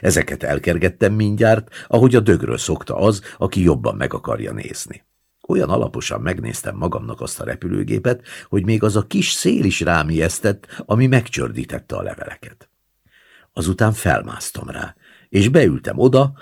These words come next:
ahol azelőtt a pilótája ült. Sorra vettem a műszereket. Azt is játszottam, hogy repülök, utánoztam a motort a számmal. Mondhatom,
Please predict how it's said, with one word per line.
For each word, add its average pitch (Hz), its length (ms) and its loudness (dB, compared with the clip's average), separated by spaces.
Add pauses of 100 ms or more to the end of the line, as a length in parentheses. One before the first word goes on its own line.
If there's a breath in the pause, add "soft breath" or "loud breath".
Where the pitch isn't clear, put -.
(160 loud breath)
ahol 120 300 4
azelőtt 85 480 2
a - 80 2
pilótája 53 680 -4
ült. - 440 -12 (600)
Sorra - 400 -6
vettem - 360 -14
a - 60 -12
műszereket. - 800 -14 (360 loud breath)
Azt 180 240 6
is - 140 0
játszottam, 95 600 2
hogy 123 180 2
repülök, 107 500 0
utánoztam - 640 -2
a - 80 -12
motort - 380 -8
a - 60 -12
számmal. - 640 -10 (340)
Mondhatom, 135 680 0